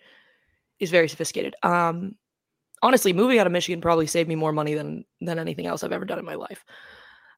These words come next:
uh, where I can't sports bet down here. Um, <clears throat> none of the other states I've lived in currently have legalized sports betting. Uh, Maine,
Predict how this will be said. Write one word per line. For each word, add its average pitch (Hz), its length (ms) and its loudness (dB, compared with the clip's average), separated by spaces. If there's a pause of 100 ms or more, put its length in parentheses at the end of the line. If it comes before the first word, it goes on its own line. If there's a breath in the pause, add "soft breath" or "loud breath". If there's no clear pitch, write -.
uh, - 340 -4 (300)
where 175 240 0
I - 80 0
can't - 260 -6
sports - 340 -2
bet - 220 -6
down - 200 -6
here. 180 300 -10 (100)
Um, 185 460 -8 (380)
<clears throat> 214 440 2 (1300)
none 196 200 2
of 240 120 2
the 214 100 6
other 208 140 4
states 190 280 -2
I've 175 140 -2
lived 180 200 -4
in 175 320 -6
currently 185 320 -4
have 175 220 -4
legalized 165 420 -4
sports 170 300 -8
betting. - 220 -12 (160)
Uh, 214 320 -14 (280)
Maine, 170 400 -6